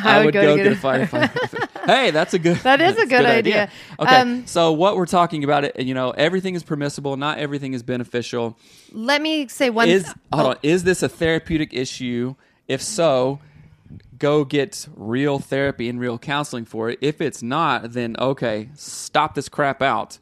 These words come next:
Speaker 1: Don't try to justify, and work on coping skills, right?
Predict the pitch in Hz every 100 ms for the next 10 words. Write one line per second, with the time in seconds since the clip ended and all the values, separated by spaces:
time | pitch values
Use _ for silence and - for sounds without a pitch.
0 | 113 123 139 - 147 120 101 127 - 117
1 | 113 95 110 - _ _ - 170 165 123
2 | 147 165 156 143 131 - _ _ - 165
3 | 165 123 107 113 107 95 - - 117 196
4 | -